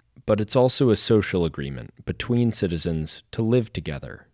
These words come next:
tolerate each other, and also work together to some extent to form a better country for each citizen. When you have no community, no sense of social commitment to fellow citizens,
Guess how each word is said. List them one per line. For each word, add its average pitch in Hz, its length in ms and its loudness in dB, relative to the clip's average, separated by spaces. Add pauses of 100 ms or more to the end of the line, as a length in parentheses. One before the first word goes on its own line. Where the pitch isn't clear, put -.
(160)
tolerate 90 540 2
each 69 220 -10
other, 65 400 -14 (260)
and 98 300 -2 (140)
also 113 340 2
work 104 320 2
together 73 460 -4
to - 140 -8
some 104 240 0
extent 78 540 -4 (300)
to 104 80 -2
form 113 480 0
a 95 100 -6
better 90 260 0
country 98 600 -2
for 110 400 0
each 82 260 -4
citizen. 64 600 -12 (880)
When 113 180 2
you 110 100 4
have 127 520 2
no 98 240 0
community, 107 840 2 (160)
no 92 160 -2
sense 104 360 -2
of 87 80 -6
social 82 380 -2
commitment 113 640 -2
to - 80 -12
fellow 80 300 -4
citizens, 107 720 -2